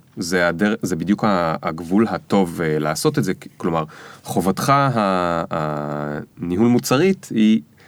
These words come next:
לוודא שהם עושים את הדבר ה-, הנכון. אגב, יש עוד, אה, פרמטרים ל-R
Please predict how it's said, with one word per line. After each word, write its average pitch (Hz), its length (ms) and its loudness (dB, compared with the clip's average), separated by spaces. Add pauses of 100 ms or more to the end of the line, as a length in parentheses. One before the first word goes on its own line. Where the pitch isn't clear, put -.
(720)
לוודא 98 500 2
שהם 117 240 0
עושים 101 280 0
את 98 80 -4
הדבר 82 440 -2
ה-, 71 360 -4 (100)
הנכון. 71 640 -8 (340)
אגב, 170 380 0 (280)
יש 147 260 2
עוד, 131 340 2 (100)
אה, 87 260 2 (120)
פרמטרים 90 680 0 (100)
ל-R 98 240 2